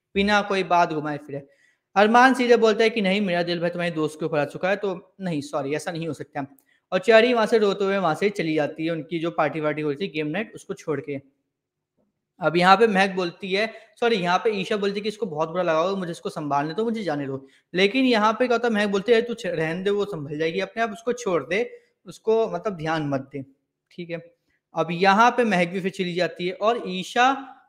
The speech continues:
और अरमान अकेले होते हैं। तो वो उसी टाइम क्या होता है कि ईशा की जो, मतलब, मासी होती है, वो भी आ जाती है और मासी को अरमान से मिलाया जाता है और थोड़ी बहुत बातें उनके बीच में होती है।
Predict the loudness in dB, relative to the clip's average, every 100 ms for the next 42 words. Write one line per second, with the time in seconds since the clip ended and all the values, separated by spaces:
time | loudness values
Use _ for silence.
0 | 0 4 4 4 -2 0 0 2 2 2
1 | -2 0 0 2 0 0 -4 -4 -6 -12
2 | -12 -8 -4 -6 -6 -8 -4 -2 -2 -2
3 | -2 0 -2 -2 -6 _ _ -10 -6 -6
4 | -2 -4 -4 -6 -6 -4 -4 -4 -2 -2
5 | -2 -4 -4 -4 -4 -4 0 0 -2 -4
6 | -4 -4 -6 -8 -8 -2 -2 -2 -6 -4
7 | -2 0 0 0 0 0 -2 -4 -10 _
8 | -8 -6 -2 0 0 0 2 0 0 -6
9 | -4 -4 -4 -6 -6 -6 -6 -6 -6